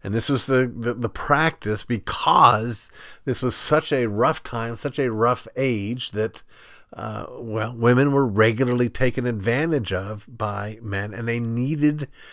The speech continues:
protection and they needed a provider.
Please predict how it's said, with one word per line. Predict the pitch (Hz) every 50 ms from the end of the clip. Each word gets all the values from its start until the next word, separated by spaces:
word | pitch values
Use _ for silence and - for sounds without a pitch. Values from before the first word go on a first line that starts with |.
| - - _ -
protection | - 104 - - - - - - - - - 190 190 185 180
and | - - 110 110 104
they | 104 104
needed | 101 104 113 117 113 117 113 - -
a | - 107
provider. | - - - 110 98 90 107 110 113 110 101 90 85 85 - -